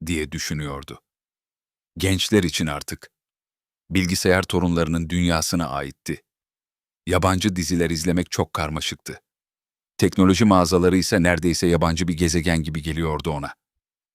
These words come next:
Bir gün torunu Mert, dizüstü bilgisayarını getirip yanına oturdu. "Büyük anne, birlikte internetten yemek tarifleri bulalım mı?"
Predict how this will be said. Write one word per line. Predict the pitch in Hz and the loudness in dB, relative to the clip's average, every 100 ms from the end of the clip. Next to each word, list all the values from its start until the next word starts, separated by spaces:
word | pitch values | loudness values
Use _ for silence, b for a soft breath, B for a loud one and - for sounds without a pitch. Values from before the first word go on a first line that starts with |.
| 87 | 2
Bir | 107 | 4
gün | 85 82 78 | 4 -2 0
torunu | 90 87 85 | 2 2 2
Mert, | 80 92 - - _ _ - | 2 2 0 -10 _ _ 2
dizüstü | 117 104 - 92 | 4 4 0 0
bilgisayarını | 85 82 82 92 85 82 82 | 2 0 0 2 2 2 0
getirip | 85 - 92 92 | -2 -2 -2 0
yanına | 85 80 76 | 0 0 -2
oturdu. | 67 73 - - _ _ _ _ _ _ - | -6 -12 -14 -18 _ _ _ _ _ _ 2
"Büyük | 104 143 143 | 6 8 6
anne, | 107 82 - _ _ - | 4 2 -4 _ _ 0
birlikte | 107 113 113 135 | 4 4 6 6
internetten | 110 117 107 107 - 113 | 6 6 4 4 4 4
yemek | 104 107 - | 6 4 4
tarifleri | 101 92 - 95 92 | 4 4 2 2 4
bulalım | 92 92 110 | 4 6 4
mı?" | 87 | 2